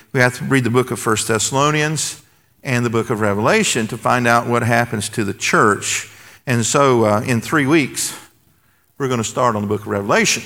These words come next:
And it's gonna tell us what happens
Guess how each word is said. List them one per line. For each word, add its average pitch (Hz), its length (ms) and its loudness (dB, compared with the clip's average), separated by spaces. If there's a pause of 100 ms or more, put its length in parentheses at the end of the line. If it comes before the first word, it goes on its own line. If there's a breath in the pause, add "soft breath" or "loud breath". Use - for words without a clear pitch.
(880)
And 117 180 -6
it's 117 140 -6
gonna 123 160 -4
tell 127 300 0
us - 480 -4
what 123 160 0
happens 110 600 -2